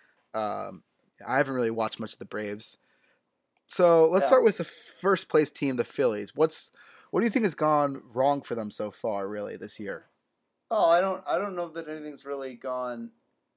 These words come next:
Speaker 2: especially wrong or sort of not according to plan for them. They've had a lot of injuries. Uh,
Speaker 1: Mm-hmm.
Speaker 2: David Robertson, uh, Odubel Herrera is, is out for now.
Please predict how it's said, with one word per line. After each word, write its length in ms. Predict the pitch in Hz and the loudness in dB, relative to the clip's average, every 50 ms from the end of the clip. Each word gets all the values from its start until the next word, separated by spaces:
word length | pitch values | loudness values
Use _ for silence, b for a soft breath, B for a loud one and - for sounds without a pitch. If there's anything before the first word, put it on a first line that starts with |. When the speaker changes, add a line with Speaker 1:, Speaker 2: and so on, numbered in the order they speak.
| - | -12
Speaker 2:
especially 720 | 127 127 123 - - - 156 147 139 143 - - 135 131 131 | -12 -10 -10 -12 -8 -4 -2 -2 -2 -2 -6 -12 -12 -10 -10
wrong 540 | 127 123 127 127 123 123 120 120 123 123 117 | -8 -6 -2 -2 0 0 -2 -4 -6 -8 -8
or 160 | 113 110 113 | -8 -10 -10
sort 220 | - - 123 117 | -10 -12 -12 -12
of 120 | 113 113 - | -12 -12 -8
not 280 | 120 120 117 117 120 120 | -6 -4 -2 -2 -2 -4
according 460 | 120 - - 127 123 120 113 110 110 | -6 -10 -8 -8 -6 -6 -8 -10 -12
to 100 | - 101 | -14 -18
plan 460 | _ _ - 120 117 117 123 127 123 | _ _ -10 -10 -8 -8 -8 -10 -12
for 140 | 117 - 104 | -16 -16 -16
them. 240 | 101 101 101 101 98 | -14 -14 -14 -12 -10
They've 180 | 113 123 120 - | -12 -10 -8 -4
had 280 | 160 165 165 165 165 - | -2 -2 0 -2 -2 -4
a 60 | 123 123 | -6 -6
lot 480 | 120 120 127 127 131 135 139 135 - _ _ _ _ _ _ _ _ _ _ _ | -4 -2 0 0 2 2 0 0 -2 _ _ _ _ _ _ _ _ _ _ _
of 140 | - 123 117 | -8 -8 -6
injuries. 720 | 127 127 120 113 110 - - - - _ - - - - _ _ _ _ - - | -6 -8 -8 -10 -12 -14 -18 -18 -20 _ -20 -20 -20 -20 _ _ _ _ -10 -6
Uh, 220 | 113 113 110 110 107 | -4 -2 -2 -2 -2
Speaker 1:
Mm-hmm. 80 | 107 | -4
Speaker 2:
David 260 | 120 120 123 120 123 | -4 -6 -6 -6 -4
Robertson, 640 | 113 113 120 120 117 113 107 104 - - 104 95 - _ _ _ _ _ _ _ _ _ _ - - | -2 0 0 0 0 -2 -4 -12 -14 -14 -14 -16 -16 _ _ _ _ _ _ _ _ _ _ -10 -6
uh, 380 | 110 110 107 104 101 101 101 101 - _ - 131 | -4 -2 -2 -2 -2 -4 -4 -6 -8 _ -10 -10
Odubel 440 | 127 117 117 135 135 131 135 123 120 | -10 -10 -10 -12 -10 -8 -8 -8 -6
Herrera 560 | 127 123 120 120 120 120 117 110 104 104 - - - | -6 -4 -4 -4 -2 0 0 0 0 -2 -4 -8 -14
is, 380 | - 107 107 104 104 104 - - - | -14 -14 -14 -14 -14 -18 -20 -18 -14
is 240 | 117 113 110 110 - | -14 -14 -14 -10 -6
out 280 | 110 107 107 104 101 - _ | -4 -2 -2 -2 -4 -8 _
for 120 | - 101 | -16 -14
now. 360 | 104 104 104 104 101 101 101 | -10 -10 -8 -8 -10 -10 -12